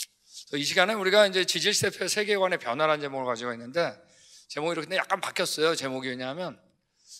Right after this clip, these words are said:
어, 원래 이제 오늘 저녁하고 내일 저녁 때 할 거를 좀 묶어가지고 오늘 다 하고 내일은, 어, 우리 순서지는 없지만, 아, 빙하 시대 이야기에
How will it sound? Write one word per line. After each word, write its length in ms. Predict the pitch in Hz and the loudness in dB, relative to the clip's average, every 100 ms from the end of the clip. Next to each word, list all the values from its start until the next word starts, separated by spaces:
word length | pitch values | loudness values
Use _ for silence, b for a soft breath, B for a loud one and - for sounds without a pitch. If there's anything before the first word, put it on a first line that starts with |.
| B | B
어, 560 | 123 117 120 123 127 123 | -8 -6 -6 -8 -8 -10
원래 220 | 147 165 | -2 -2
이제 120 | 170 165 | -2 -4
오늘 380 | 156 165 185 180 | -4 -2 -4 -4
저녁하고 480 | 165 160 160 170 170 | -4 -4 -2 -2 -2
내일 420 | 139 160 185 170 | 0 0 -2 -4
저녁 360 | - 143 143 - | -6 -6 -8 -2
때 80 | |
할 120 | 147 135 | -2 -2
거를 220 | 143 143 | -4 -6
좀 260 | 156 147 135 _ _ _ | -10 -10 -14 _ _ _
묶어가지고 920 | 135 135 190 170 123 120 160 135 - _ _ _ _ | -16 -2 2 2 0 -4 -6 -6 -10 _ _ _ _
오늘 200 | 143 147 | -10 -6
다 80 | 160 | -4
하고 560 | 147 143 156 156 - - 123 | -2 -2 2 0 -2 -14 -4
내일은, 540 | 139 147 165 170 151 - _ b b b _ | -2 0 0 0 -4 -18 _ b b b _
어, 380 | 113 113 113 117 | -10 -8 -10 -12
우리 260 | 131 139 135 | -12 -8 -6
순서지는 400 | 131 196 208 196 139 | -4 -2 0 0 -2
없지만, 520 | - 165 120 131 214 - _ _ _ | -2 0 0 0 -6 -16 _ _ _
아, 160 | 110 | -6
빙하 320 | - 156 190 | -4 2 4
시대 160 | 190 190 | 4 2
이야기에 460 | 151 156 151 131 | 4 6 6 2